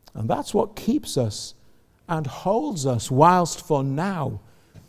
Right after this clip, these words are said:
we must even suffer for Christ's sake. That's the second half of verse seventeen.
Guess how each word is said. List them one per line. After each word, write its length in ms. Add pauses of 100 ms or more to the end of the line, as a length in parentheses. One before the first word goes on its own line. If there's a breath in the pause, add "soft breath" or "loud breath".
(180 loud breath)
we 320
must 300
even 320
suffer 640 (120)
for 120
Christ's 880
sake. 520 (1900 soft breath)
That's 280
the 320
second 420
half 340
of 120
verse 240
seventeen. 640